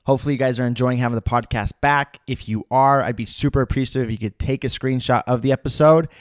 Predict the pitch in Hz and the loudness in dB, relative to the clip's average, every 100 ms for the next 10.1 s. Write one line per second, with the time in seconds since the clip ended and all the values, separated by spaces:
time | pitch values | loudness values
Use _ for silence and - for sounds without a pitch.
0 | - - 117 127 123 127 117 - 123 117 | -14 -8 0 2 4 2 -2 -2 -2 0
1 | 123 117 117 95 113 113 160 180 - 135 | 2 2 0 -2 -4 -4 -2 -2 2 4
2 | 131 120 110 104 113 107 107 92 - 104 | 4 4 0 -4 -2 -4 -4 -8 -6 -4
3 | 98 107 101 107 110 110 113 110 113 101 | -2 -4 -6 -6 -4 -2 -2 -4 -6 -4
4 | 120 113 110 117 113 110 110 - 110 165 | -4 -2 -4 -6 -6 -8 -10 -10 -4 0
5 | 175 170 - 156 151 - - - - 113 | 0 -2 0 2 2 -2 -20 -12 -8 -2
6 | 139 127 120 117 113 117 - 107 - 110 | 0 0 -2 -4 -6 -2 -2 -2 -6 -8
7 | 104 101 101 95 98 101 104 107 104 101 | -8 -8 -6 -6 -6 -6 -6 -6 -6 -8
8 | 98 - 101 131 156 135 117 - 113 110 | -8 -10 -6 -2 -2 -2 -6 -8 -8 -6
9 | 110 101 95 95 101 104 - - - - | -8 -8 -10 -10 -10 -10 -12 -14 -12 -6
10 | 127 | -6